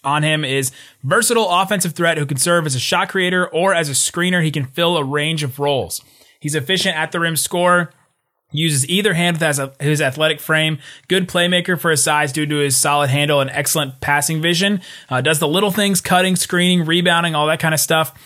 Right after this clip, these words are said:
Smart, athletic team def-, defender who communicates and disrupts actions with timely help defense. He's still developing as a sh-, spot-up shooter, so he's not super good there. Um, but he has pretty good form,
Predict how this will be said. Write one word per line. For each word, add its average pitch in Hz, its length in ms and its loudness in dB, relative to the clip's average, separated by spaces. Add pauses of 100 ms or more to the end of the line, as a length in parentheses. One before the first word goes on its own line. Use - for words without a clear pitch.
(220)
Smart, 185 320 2
athletic 175 380 0
team 185 220 2
def-, 170 320 -4
defender 170 340 0
who 151 80 2
communicates 160 600 0
and 139 100 -4
disrupts 147 460 0
actions 147 400 -2
with 127 100 -4
timely 151 400 0
help 151 260 0
defense. 185 480 0 (360)
He's 170 200 2
still 220 260 2
developing 196 460 2
as 156 120 0
a 131 40 -2
sh-, - 220 -4 (100)
spot-up 175 440 0
shooter, 185 400 0
so 139 180 -2
he's 131 140 -4
not 151 180 -2
super 156 220 -4
good 139 240 -4
there. 135 320 0 (420)
Um, 123 460 -4
but 147 200 0
he 160 120 2
has 151 180 0 (140)
pretty 190 180 0
good 180 160 0
form, 170 460 0